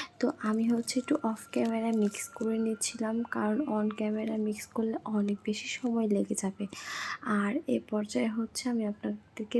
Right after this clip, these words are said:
দেখাচ্ছি যে মিক্স করার পরে আমার মনে হচ্ছিল যে এখনই মনে হয় খাওয়ার জন্য রেডি হয়ে গিয়েছে। যাই হোক, এখন হচ্ছে উপর দিয়ে দিয়ে দিচ্ছি স্বাদ মতো একটু লবণ। আর এখন হচ্ছে দিয়ে নিচ্ছি চিনি।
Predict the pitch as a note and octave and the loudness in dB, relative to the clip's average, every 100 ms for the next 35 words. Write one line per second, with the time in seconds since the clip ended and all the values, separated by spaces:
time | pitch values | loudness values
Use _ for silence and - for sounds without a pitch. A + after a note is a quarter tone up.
0 | A3+ G3+ G3 G#3+ G#3 - - B3 B3 G#3 | 2 0 2 -2 -2 -6 -2 -2 0 0
1 | G3+ G#3 G#3 - - A3+ A3+ A#3 - A3 | 4 4 4 -2 -4 -2 0 -2 0 2
2 | A3 A#3 C#4 - - - G#3+ G#3+ A3 A3 | 2 2 2 0 -4 -4 0 2 2 2
3 | G#3+ G#3+ G#3+ - A#3 A#3 A3+ E4+ A#3 G#3+ | 2 0 0 0 2 2 2 0 0 -2
4 | A#3 A#3 A#3 A#3 A#3 B3+ - G#3+ G#3 G#3 | 0 4 4 4 0 -2 -2 2 4 2
5 | - A3 A3 G#3+ G3+ G3+ G3+ G3 G#3 G#3+ | 0 0 2 2 2 4 4 2 2 2
6 | G#3 - G#3 - - - - - B3 A#3 | 0 -6 -8 -8 -6 -4 -4 0 0 4
7 | A3+ G#3 G3+ - - - - - G#3+ G#3+ | 4 4 2 -2 -8 -12 -6 -2 -2 0
8 | A#3 A#3 A#3 - B3 B3 G#3+ G#3+ A#3+ A3+ | 0 2 0 2 0 0 -2 2 2 4
9 | A#3+ G#3+ A3 - B3+ - A#3 G#3+ G#3 G#3+ | 2 2 -2 -2 -4 -2 -4 0 0 0
10 | A3+ G#3+ - A#3+ G#3 G3+ A#3 B3+ C4 B3+ | -2 -4 -2 2 2 2 2 4 6 4
11 | - A#3 A3+ - A#3+ A#3+ A#3 - A3+ A3+ | 4 -2 -2 -2 2 4 2 0 -2 2
12 | G#3+ G#3+ G#3+ - B3 - A#3 G#3 F#3+ | 2 2 -2 -2 -6 -2 4 4 4